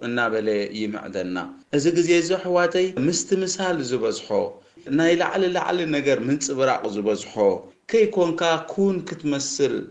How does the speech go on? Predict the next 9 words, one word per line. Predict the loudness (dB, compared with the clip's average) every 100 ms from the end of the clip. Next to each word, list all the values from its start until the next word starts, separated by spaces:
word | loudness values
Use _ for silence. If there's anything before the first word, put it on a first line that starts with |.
| -14
ዝመዝሖ፣ | -8 -4 -4 -4 0 0 0
ሓሶት | -2 -2 0 0 0 -2
ዝበዝሖ፣ | -2 0 0 0 0 0 -2 _
እወ፣ | 0 4 6 4 4 -4
ዘይንስኻ | -4 0 2 2 0 -4 -2 -2
ምምሳል | -2 -6 -2 -2 -2
ዝበዝሖ | -2 -2 -2 0 0 2 -2 -6 -14 -12
ዘበን | -2 0 2
እዩ። | 0